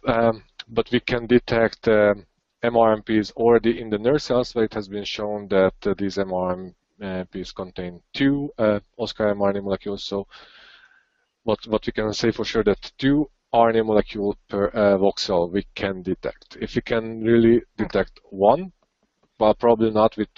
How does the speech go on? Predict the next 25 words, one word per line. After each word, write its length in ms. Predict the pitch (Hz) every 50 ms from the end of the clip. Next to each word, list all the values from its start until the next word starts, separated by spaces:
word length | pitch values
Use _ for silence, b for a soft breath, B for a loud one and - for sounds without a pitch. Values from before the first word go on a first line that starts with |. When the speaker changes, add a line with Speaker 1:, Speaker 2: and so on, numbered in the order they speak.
| - -
Speaker 1:
only 180 | 104 101 104 98
five 500 | - - 92 95 98 117 135 139 - - _
probes, 560 | - 147 139 147 143 - - - - - - _ _ _ _ _ _ _ _ _ _ _
because 440 | - 101 - - 98 90 - - - -
this 180 | 95 - -
has 140 | - 92 85
been 140 | 87 92 87
shown, 320 | - - 90 87 87 85 64
uh, 100 | 73 90
also 300 | 85 69 80 - - - -
for 140 | - 85 85
single 220 | - 92 92 92 90
molecular 300 | 90 90 87 - 90 85
fish 320 | _ - 92 - - - -
that 160 | 73 76 - _ _
you 140 | _ - 85
need, 260 | 85 90 90 - _ -
uh, 160 | - 80 76 156
more, 280 | 165 - 98 120 139 139 _ _ _ _ _ -
at 160 | 92 - -
least 200 | - 90 - -
the 60 | -
double 280 | - 85 85 95 110 120
of 140 | 123 - -
it, 80 | 151